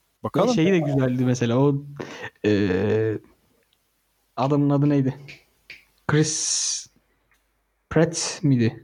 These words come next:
Speaker 2: Chris
Speaker 1: Chris Pine.
Speaker 2: Değil. Ha, Chris Pine, ha. Chris'lerden birisi.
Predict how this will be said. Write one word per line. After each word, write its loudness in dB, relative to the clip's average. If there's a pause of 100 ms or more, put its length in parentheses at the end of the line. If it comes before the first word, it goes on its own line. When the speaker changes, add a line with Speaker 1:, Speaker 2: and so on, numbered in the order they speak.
Speaker 2:
Chris 0 (840)
Speaker 1:
Chris 0
Pine. 0
Speaker 2:
Değil. 0 (120)
Ha, 0 (480)
Chris -2
Pine, 2
ha. 0 (500)
Chris'lerden 2
birisi. -2